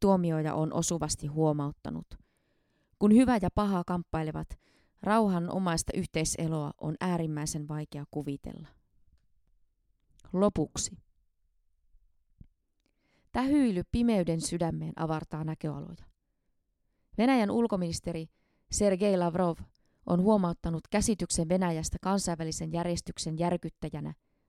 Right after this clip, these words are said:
olevan osa lännen propagandaa. Se jättää huomiotta niin Yhdysvaltojen ja sen liittolaisten kansainvälisten sopimusten rikkomiset kuin naton itälaajentumisen.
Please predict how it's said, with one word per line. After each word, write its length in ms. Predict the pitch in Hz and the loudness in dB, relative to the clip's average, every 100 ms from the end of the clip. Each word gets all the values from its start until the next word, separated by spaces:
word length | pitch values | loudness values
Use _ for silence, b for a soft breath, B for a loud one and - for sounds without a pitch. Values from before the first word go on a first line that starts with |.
| - | 0
olevan 340 | 185 180 180 - | 4 4 2 2
osa 260 | 202 170 | 0 2
lännen 280 | 160 156 156 | 0 -2 -4
propagandaa. 720 | - 151 143 - - - - _ _ _ _ _ _ _ _ _ _ - | -6 -6 -8 -10 -16 -18 -20 _ _ _ _ _ _ _ _ _ _ -6
Se 140 | 202 | -2
jättää 440 | 226 - - 190 | -2 -4 -2 0
huomiotta 600 | 208 269 233 175 170 - 180 | 2 4 4 2 -6 -4 0
niin 160 | 247 | 2
Yhdysvaltojen 800 | 247 202 180 180 165 165 165 160 | 2 0 -2 -4 -6 -6 -6 -4
ja 80 | 160 | -2
sen 200 | 175 165 | -2 0
liittolaisten 680 | 196 - 175 160 156 160 | -2 -2 -4 -4 -4 -6
kansainvälisten 720 | 156 190 - 170 160 165 - 165 | -2 -2 -2 -4 -4 -8 -8 -4
sopimusten 560 | 180 180 160 - 160 | -2 -2 -4 -6 -6
rikkomiset 760 | 160 180 - 160 156 151 - - _ _ _ _ _ _ _ | -6 -8 -6 -4 -4 -6 -10 -20 _ _ _ _ _ _ _
kuin 240 | 190 190 | 2 4
naton 400 | 196 - 175 160 165 | 4 2 0 0 -8
itälaajentumisen. 880 | 165 - 151 147 - - - - - | -6 -4 -4 -4 -8 -12 -14 -12 -16